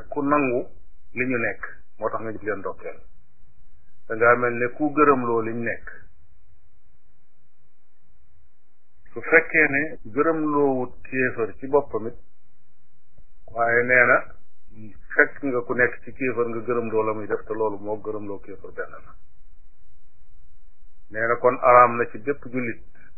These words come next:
muy gërëm loo lenn loo xam ne dafa bokk ci sha'airul kufr, mooy yoo xam ne yéefar yi dañ ko jëfandikoo, wala muy ndokkeel keneen ca loola. Mu ne ndax Yàlla moom bëggul kéefar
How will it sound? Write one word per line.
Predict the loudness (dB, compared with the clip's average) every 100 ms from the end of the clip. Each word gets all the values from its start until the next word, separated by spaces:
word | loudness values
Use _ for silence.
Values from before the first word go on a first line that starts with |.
| -6 -6 -6 -6 -6
muy | -4 -4
gërëm | 0 2 2 0
loo | 2 2
lenn | 4 6 4 4 -2 4
loo | 8 8
xam | 6 2
ne | 2
dafa | 0 -4
bokk | 0 0 0 -6
ci |
sha'airul | -8 2 6 10 8 6 0 -2
kufr, | -4 -4 -4 -6 -6 -6
mooy | -2
yoo | 0
xam | 0 -2
ne |
yéefar | -4 -4 -4
yi | -6
dañ | -6
ko | -6
jëfandikoo, | -6 -4 -2 0 2 2 -2 -6 -8 -8 -8 -8 -8 -2
wala | 4 6 6
muy | 4 2
ndokkeel | 8 8 8 2 4 4
keneen | 2 4 4 4
ca | 6
loola. | 8 8 4 -6 -8 -8 -8 -8 -8 -8 -6 -6 -6 -6 -4
Mu | 0
ne |
ndax | 4 4 8
Yàlla | 8 8 6
moom | 0 -4 -6 -6 -4
bëggul | -4 -2 -2 -4
kéefar | -2 -2 -2 -4 -6